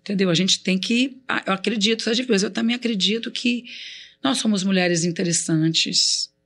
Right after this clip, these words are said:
e que sempre vai ter alguém pra alguém. Como diz uma, uma amiga minha que se separou, Ingrid, o negócio é o seguinte: tem baralhão.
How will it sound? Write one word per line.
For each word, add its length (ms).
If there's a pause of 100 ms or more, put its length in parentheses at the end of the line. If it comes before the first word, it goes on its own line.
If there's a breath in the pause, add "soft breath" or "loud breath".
(260)
e 100
que 320
sempre 400
vai 160
ter 380
alguém 420
pra 160
alguém. 440 (320 loud breath)
Como 240
diz 300
uma, 240
uma 300
amiga 280
minha 320
que 120
se 120
separou, 560
Ingrid, 340
o 40
negócio 320
é 20
o 20
seguinte: 520 (420 loud breath)
tem 160
baralhão. 600